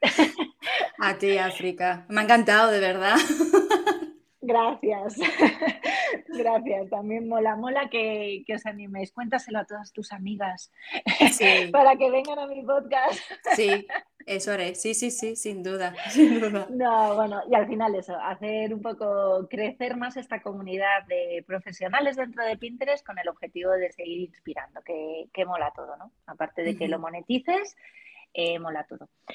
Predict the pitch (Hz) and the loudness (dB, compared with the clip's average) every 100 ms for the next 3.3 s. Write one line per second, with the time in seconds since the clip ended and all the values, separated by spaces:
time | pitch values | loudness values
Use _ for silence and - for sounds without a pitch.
0 | - - 226 240 233 - 247 - - 254 | -18 -16 -14 -12 -12 -12 -14 -10 0 4
1 | 240 233 240 262 277 330 311 285 302 339 | 8 8 6 2 0 2 2 2 0 -4
2 | 320 330 330 330 330 349 392 - 233 220 | 0 0 2 -2 0 2 2 0 -2 0
3 | 220 214 214 | 0 0 -2